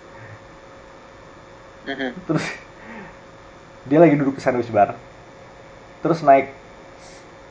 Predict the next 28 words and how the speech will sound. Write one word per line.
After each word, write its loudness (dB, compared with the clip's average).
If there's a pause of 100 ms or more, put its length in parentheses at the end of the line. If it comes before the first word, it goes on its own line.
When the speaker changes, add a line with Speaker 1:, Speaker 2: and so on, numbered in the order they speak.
(340)
Speaker 2:
dari -2
tangga 2
dia 2
muncul. -4 (320)
Muncul 0
Constantine 0
kayak, -6 (1500)
kayak -4
dia 8
bilang, 6 (720)
"He 4
look, 8 (240)
no, 2
he -8
didn't 0
even 2
look 0
exactly 0
like 6
Sting. -6
He 0
looked 2
like 0
John. -2 (1800)
He 4
looked 4
at 2
me, -6